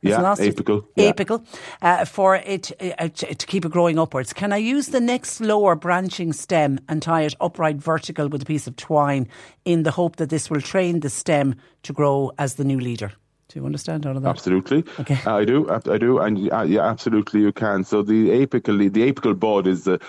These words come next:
Speaker 2: the top bud, if you like, of any tree, Trish. So the leader is quite simply the, the main stem. It's, uh, you know, the one that's for a tree, uh, or any plant, the leader is the one that's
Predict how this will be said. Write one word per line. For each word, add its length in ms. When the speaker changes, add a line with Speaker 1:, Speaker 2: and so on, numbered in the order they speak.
Speaker 2:
the 80
top 440
bud, 240
if 140
you 40
like, 220
of 80
any 180
tree, 320
Trish. 280
So 260
the 80
leader 400
is 140
quite 200
simply 300
the, 160
the 140
main 340
stem. 480
It's, 300
uh, 60
you 220
know, 120
the 80
one 100
that's 300
for 240
a 60
tree, 260
uh, 40
or 260
any 180
plant, 280
the 60
leader 300
is 80
the 80
one 140
that's 340